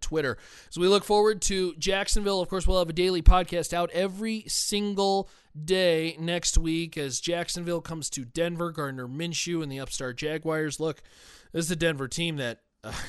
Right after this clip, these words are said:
<laughs> uh, they're a bad team right now.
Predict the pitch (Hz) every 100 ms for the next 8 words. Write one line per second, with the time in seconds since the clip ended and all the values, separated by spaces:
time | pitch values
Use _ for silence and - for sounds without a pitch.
0 | - - _ - _ _ _ _ _ -
1 | 82 80 60 95 98 107 113 - - _
2 | - 104 110 110 - 120 196 135 160 156
3 | 143 151 147 120 117 107 101